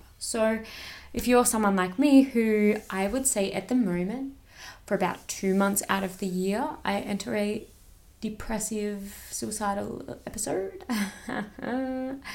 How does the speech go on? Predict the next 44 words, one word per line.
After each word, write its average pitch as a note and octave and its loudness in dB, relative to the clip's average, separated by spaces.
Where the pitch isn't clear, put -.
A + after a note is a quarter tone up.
So G#3 2
if G3+ 2
you C#4 0
can F4 4
relate, A3 2
I F3+ 8
would F3 0
keep F#3+ -6
listening. C#4 0
If G#3 0
you A#3+ 0
can't C4+ 6
relate, B3 4
well, A3+ 2
there's G#3 2
still G3+ 0
gonna F#3+ 2
be F3+ 4
hidden F3+ -2
gems F3 -2
in F3+ 0
here F3+ -2
for F#3 -8
you, F#3 0
sweeties. G3 0
So - -2
trust G#3 2
me G#3+ 0
when G#3 2
I F#3 2
say, G#3+ 2
listen A3 0
up, E4+ 8
put C#4 2
those D#4 4
earbuds D4 0
in, C4+ 6
turn C4 2
this C4+ 2
shit C#4 -4
up, C4 4
you - 2
know? B3 0
Okay, F3 0